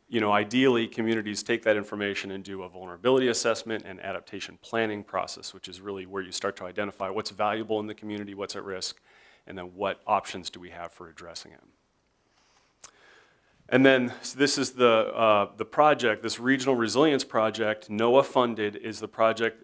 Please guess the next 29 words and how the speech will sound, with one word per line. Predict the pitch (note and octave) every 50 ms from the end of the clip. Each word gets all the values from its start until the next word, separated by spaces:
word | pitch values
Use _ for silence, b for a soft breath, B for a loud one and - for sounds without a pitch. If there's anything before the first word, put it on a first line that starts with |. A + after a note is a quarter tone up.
| _
in | - G#2+
which | G#2+ G#2+ G2+ - -
we're | G#2+
attempting | G#2+ - - C#3+ C3 B2+ - B2+ A#2+
to | A2+
take | - - A2+ G#2+ -
some | - A#2 A2 A2
of | G#2+
these, | G#2 G#2 G#2 G2 G2 - - -
uh, | - G#2 G2+ G2+ G2+ -
tools | - - C3+ B2+ C3 B2 B2+
that | B2+
we | G#2 A2
created | G#2+ - - A#2 A2 G#2+ G2+ G2
as | G2 G2 -
part | - - G#2
of | G2+ F#2
these | G2 F#2+ F#2
local | G#2+ B2 C#3 C#3+ - C3+ A#2+
assessments | A#2 - - A2+ G#2 - - A2 G2+ G#2+
and | G#2
move | G2+ G#2 G2
them | G2+ F#2+
statewide. | - - - A2+ G#2+ G2 F#2 G2 F#2+ F2+ F#2 - _ b b b b b b b b b b b b b b
Um, | - A2 A2 A2 G#2 G2 F#2 F#2 F2+ F2 _ _ _ _ _ _ _ _ _ _ - - -
this | A#2+ C#3+ C#3 C#3 -
regional | C#3 C#3 B2 B2 B2+
resilience | A#2+ A2+ G#2 B2+ B2+ B2 A#2+
project, | - B2+ A#2+ A#2 - A#2 A2 - - -